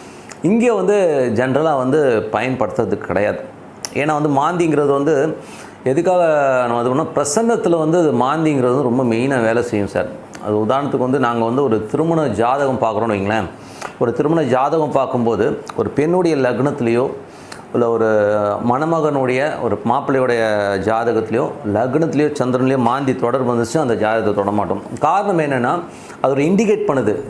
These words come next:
இவங்க ரெண்டு பேர் இணையும் போது ஒரு மரணம் ஏற்படுங்கிறத வந்து திருமண பொருத்தம் பார்க்கும்போது மெயினா வந்து இதை பார்க்கணும் சார். இது வந்து என்னுடைய குருநாதர் திரு ஜி கே அவர்கள் வந்து இதை வந்து மெயினா சொல்லுவாரு. திருமண பொருத்தம் பார்க்கும்போது மெயினா வந்து மாந்தி எங்க இருக்குன்னு பார்த்துருங்க.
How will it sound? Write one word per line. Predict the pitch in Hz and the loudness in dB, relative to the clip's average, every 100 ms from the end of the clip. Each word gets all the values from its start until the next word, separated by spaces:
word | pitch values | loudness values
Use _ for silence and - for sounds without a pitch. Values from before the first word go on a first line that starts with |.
| 117 | 0
இவங்க | 135 127 | 2 2
ரெண்டு | 143 156 | 2 2
பேர் | 180 165 | 2 2
இணையும் | 156 185 175 156 | 2 0 2 2
போது | 175 | 2
ஒரு | 170 147 127 120 113 104 110 | 2 4 4 4 2 2 0
மரணம் | 123 156 143 131 | 0 0 2 0
ஏற்படுங்கிறத | 127 - 127 127 120 113 110 107 | 0 0 0 2 2 2 2 0
வந்து | 110 175 - - | 2 2 0 0
திருமண | 147 160 147 | 0 0 0
பொருத்தம் | 135 139 160 127 | 0 0 0 0
பார்க்கும்போது | 123 113 127 151 117 | 0 0 0 2 2
மெயினா | 135 165 165 | 2 0 0
வந்து | 135 135 | 0 0
இதை | 101 | 0
பார்க்கணும் | 110 120 113 104 | -2 0 -2 -2
சார். | 98 - - - - - | -4 -4 -12 -14 -8 -2
இது | 117 | 0
வந்து | 131 143 | 0 0
என்னுடைய | 127 117 107 | 0 0 0
குருநாதர் | 123 151 143 131 165 - | 0 0 0 0 -2 -2
திரு | 120 101 | -2 -2
ஜி | - 160 156 | -2 -2 0
கே | 147 | 0
அவர்கள் | 123 113 117 | 0 0 2
வந்து | 135 | 0
இதை | 110 | 0
வந்து | 113 113 | 0 0
மெயினா | 113 123 - | 0 -2 0
சொல்லுவாரு. | 104 104 139 160 - - | 0 2 0 -2 -10 -4
திருமண | - 160 151 | 0 0 0
பொருத்தம் | 139 139 127 | 0 0 0
பார்க்கும்போது | 127 127 160 123 | 0 0 0 0
மெயினா | 139 139 | 0 0
வந்து | 131 117 | 0 0
மாந்தி | 127 131 | 0 0
எங்க | 120 | 0
இருக்குன்னு | 120 113 117 | 0 0 0
பார்த்துருங்க. | 113 104 101 | 0 0 0